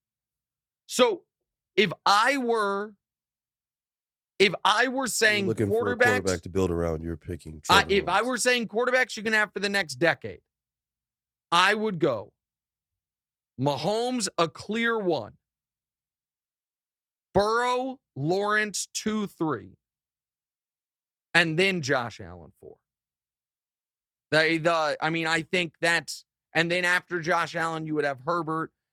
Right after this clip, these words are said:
Speaker 1: and then we'll see if, what Jalen Hurts looks like in the playoffs. But it is, un-, th-, that game, you're up seventeen nothing against a third-string quarterback at home. Their team is playing terribly. And,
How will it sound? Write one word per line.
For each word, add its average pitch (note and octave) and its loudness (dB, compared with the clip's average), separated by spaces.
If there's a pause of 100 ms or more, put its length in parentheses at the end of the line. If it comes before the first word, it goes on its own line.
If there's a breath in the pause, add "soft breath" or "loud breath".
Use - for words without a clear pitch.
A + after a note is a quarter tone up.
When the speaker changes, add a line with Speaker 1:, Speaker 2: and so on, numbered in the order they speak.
Speaker 1:
and D#3+ -2
then E3 -4
we'll D#3 -2
see E3 -4
if, C#3 -4
what D3 0
Jalen C#3+ -2
Hurts C#3 -6
looks C#3 -8
like C3 -4
in B2+ -10
the A#2+ -10
playoffs. G#2+ -10 (520)
But F#3 2 (680)
it G#3 0
is, F#3 -4 (320)
un-, C4 2
th-, F3 -4
that F#3+ 2
game, A3 -2
you're G3+ 0
up E3+ -2
seventeen B3 0
nothing G#3+ -2
against F3+ -6
a D#3+ -12
third-string G3+ -2
quarterback E3+ 0 (100)
at F3+ 0
home. C#3 -6 (380)
Their F#3+ 4
team G#3 -4
is D3+ -2
playing G3 -4
terribly. C#3+ -2 (340)
And, F3+ -2